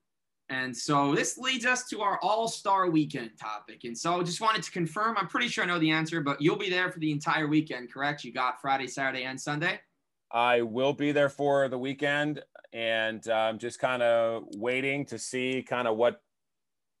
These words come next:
Speaker 2: everything is going to be that I'll be involved in. But I'm, I'm very excited to have All-Star in Cleveland and get a chance to, to experience it. Uh, e-, even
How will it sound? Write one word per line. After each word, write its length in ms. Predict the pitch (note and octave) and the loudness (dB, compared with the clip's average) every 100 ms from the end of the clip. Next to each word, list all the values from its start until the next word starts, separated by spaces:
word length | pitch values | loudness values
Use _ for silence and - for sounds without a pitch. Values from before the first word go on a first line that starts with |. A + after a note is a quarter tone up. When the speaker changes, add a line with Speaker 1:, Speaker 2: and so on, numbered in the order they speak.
| _ _ - | _ _ -2
Speaker 2:
everything 380 | A#2 A#2+ A#2 A#2 | 0 0 -2 -4
is 100 | G#2 | -4
going 220 | A#2+ A2+ | -4 -4
to 80 | G#2 | -6
be 160 | A2+ | -4
that 120 | G#2 | -2
I'll 140 | G#2 G#2 | 0 -2
be 140 | G#2+ | -4
involved 400 | G2+ F2 G2+ F#2+ | -6 -2 -2 -2
in. 100 | F2+ | -6
But 140 | E2+ F2+ | -8 -8
I'm, 160 | F#2 F2 | -10 -10
I'm 220 | F#2+ E2+ | -10 -4
very 240 | A2+ A#2+ | -2 0
excited 460 | A2+ - A#2 A2+ G#2 | -2 0 0 0 -4
to 100 | G2 | -4
have 380 | G2+ G#2+ G#2 - | 0 2 0 -2
All-Star 500 | G#2 G#2+ - G#2+ G#2+ | 0 0 0 -2 -2
in 80 | |
Cleveland 460 | G2 A2 G#2+ G#2 G2+ - _ _ _ _ - | -4 -8 -8 -8 -10 -14 _ _ _ _ -8
and 300 | G#2 G#2 G2+ | -4 -2 -2
get 140 | G#2+ | -4
a 40 | G#2 | -6
chance 360 | - G#2 G2+ | -6 -6 -6
to, 340 | - G#2+ G2+ F#2 _ - | -6 -2 0 -2 _ -10
to 100 | A2 | -8
experience 640 | G2+ - C3 C3 C3 B2 | -8 -6 -2 -2 -2 0
it. 180 | C3 C3 - _ _ | 2 0 -2 _ _
Uh, 320 | G#2 G2+ G2+ G2+ | -4 0 2 0
e-, 60 | C3 | 0
even 280 | C#3+ D#3 C#3+ | 0 0 0